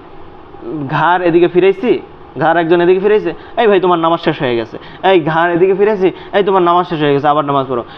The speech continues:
এরকম না। আমরা কি করব? কেউ যদি ঘাড় ফিরায় তাহলে নামাজ মাকরু হবে,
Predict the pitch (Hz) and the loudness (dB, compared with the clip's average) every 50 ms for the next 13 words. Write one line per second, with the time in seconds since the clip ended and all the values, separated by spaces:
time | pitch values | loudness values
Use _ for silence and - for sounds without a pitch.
0 | - - 185 196 180 185 165 143 127 - - - - - - 139 156 165 175 180 | -4 0 0 2 2 2 0 -2 -4 -6 -10 -14 -18 -8 -4 -2 0 2 2 2
1 | 196 214 226 240 226 - - - - - - - - - - 185 - - 170 156 | 4 4 2 0 -2 -6 -10 -18 -20 -20 -20 -20 -20 -6 -4 -2 -2 0 0 0
2 | 147 156 202 247 262 240 - - - - - - - - - - - - - - | 0 0 -2 -2 -4 -8 -16 -20 -20 -20 -20 -20 -20 -20 -20 -20 -20 -20 -20 -20
3 | - - - - - - 165 190 196 180 175 156 160 160 160 170 175 165 - - | -20 -20 -20 -16 -4 0 2 2 4 2 2 0 0 -2 -2 -2 -2 -4 -4 -4
4 | 139 123 127 135 165 190 - - - - - - - - - - - - - - | -2 0 0 0 -2 -4 -6 -12 -16 -20 -20 -20 -20 -20 -20 -20 -20 -20 -8 -4
5 | 139 147 156 156 170 196 226 320 - - - - - - - 156 180 202 202 180 | -2 0 2 2 2 0 0 -4 -8 -16 -20 -20 -14 -6 -2 0 0 2 0 0
6 | 170 156 147 170 185 - - 254 254 196 160 117 95 | 0 0 0 0 0 0 2 2 4 2 2 0 -4